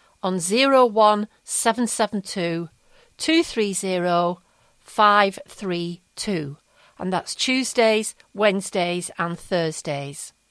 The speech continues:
For our Southport office, call Carl on zero one seven seven two two three zero five two nine, or Jenny on zero one seven seven two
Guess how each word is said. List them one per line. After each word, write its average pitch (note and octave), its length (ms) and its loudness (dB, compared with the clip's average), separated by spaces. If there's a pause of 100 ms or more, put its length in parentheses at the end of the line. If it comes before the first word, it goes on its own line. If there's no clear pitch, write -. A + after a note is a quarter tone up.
(640)
For A3+ 240 4
our G#3+ 120 6
Southport D#4 640 2
office, - 560 -4 (320)
call E4 220 4
Carl G3 720 4
on F3 200 2
zero B3 460 4
one G3+ 400 4 (180)
seven G#3 440 -2
seven F#3+ 360 -2
two A#3 500 0 (460)
two F4+ 220 2
three B3 320 0
zero F#3+ 640 2 (380)
five A3 580 2 (140)
two G3+ 340 -2
nine, F3+ 560 2 (380)
or G#3 240 4
Jenny C#4 600 2 (1040)
on F#3+ 180 0
zero A#3+ 440 4
one A3 420 2
seven G3+ 360 -2
seven F#3 380 -8
two F3 460 -6